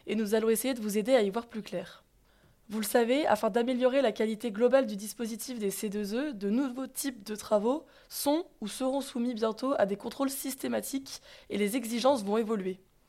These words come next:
Ainsi, plusieurs arrêtés sont parus ou vont paraître dans les prochains mois pour définir les nouvelles règles, notamment à travers les nouveaux référentiels de contrôle. Alors, quelles sont les opérations soumises à contrôle pendant cette cinquième période du dispositif ? Comment continuer à bénéficier des C deux E pour vos travaux ?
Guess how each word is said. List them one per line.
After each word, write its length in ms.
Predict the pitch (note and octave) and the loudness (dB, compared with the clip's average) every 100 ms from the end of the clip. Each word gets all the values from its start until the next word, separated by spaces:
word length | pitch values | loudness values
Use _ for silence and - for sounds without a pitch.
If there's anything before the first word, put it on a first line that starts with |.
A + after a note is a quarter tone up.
| _ - _ _ _ _ | _ -20 _ _ _ _
Ainsi, 400 | G#3+ G#3 C#4+ F4+ - _ _ _ | -2 0 -4 -6 -12 _ _ _
plusieurs 400 | - C4+ C#4 B3 | -4 2 4 6
arrêtés 280 | B3 A3+ C4+ | 4 4 -2
sont 180 | B3+ G#3+ | -4 0
parus 360 | G3+ F#3+ C#4+ G3+ | 2 2 -2 -4
ou 80 | |
vont 200 | F#3+ A3 | -4 -4
paraître 340 | B3 A#3 C4 G3+ | 4 4 4 4
dans 100 | G3 | 2
les 120 | F#3 | 2
prochains 340 | - G#3 A3 | -4 0 2
mois 240 | G#3 B3 D4 | 4 2 0
pour 140 | G3 | -6
définir 500 | F3 B3 - C4 C#4 | -4 -4 -2 0 2
les 100 | A#3 | 2
nouvelles 280 | G#3+ G3+ F#3 | 2 2 4
règles, 360 | F#3 A#3+ A#3+ - - _ - | 4 2 -2 -4 -18 _ -2
notamment 440 | A#3+ C4 G#3+ C4 | 0 6 6 8
à 60 | A#3 | 4
travers 280 | - G3+ A#3 | 4 4 6
les 100 | G3+ | 4
nouveaux 240 | G#3 A#3+ | 4 2
référentiels 540 | A3 G#3 G3 F#3+ A#3+ | 0 -2 -2 0 -2
de 80 | G#3+ | -2
contrôle. 440 | G#3 G3 - E3+ F#3 _ _ _ _ _ - _ _ _ | -6 -6 -6 -8 -10 _ _ _ _ _ -20 _ _ _
Alors, 180 | G#3+ A#3+ | 0 2
quelles 160 | - C4+ | 4 2
sont 160 | - | 2
les 160 | D4+ A3+ | 0 2
opérations 420 | A#3+ A#3 A3 - | 4 4 4 0
soumises 360 | A#3+ C4 B3 A3 | -2 0 4 4
à 80 | G#3 | 4
contrôle 340 | G#3 - C#4 | 0 -4 -2
pendant 220 | C4+ G#3+ | 2 2
cette 180 | G3+ F#3 | 2 -2
cinquième 340 | - A3 A3 | -2 0 -2
période 300 | G3+ G#3 A3 | 2 4 4
du 80 | G3 | -2
dispositif ? 880 | G3 G3+ G#3+ G3 G3+ B3+ D#4 - - _ - _ - | -6 -6 -6 -6 -6 -4 -4 -6 -16 _ -20 _ 0
Comment 220 | C4+ D#4 | 4 4
continuer 360 | D4 - B3+ C#4 | 2 -2 2 4
à 80 | |
bénéficier 540 | G#3+ A3 B3 - A#3 C#4 | 4 2 0 -2 -4 -2
des 100 | A3 | -2
C 160 | G3+ | -2
deux 220 | A3+ A#3 C4 | -4 -2 -4
E 40 | |
pour 140 | C4 | -2
vos 120 | G3+ G3+ | 0 2
travaux ? 420 | - G3+ C4 | 4 4 4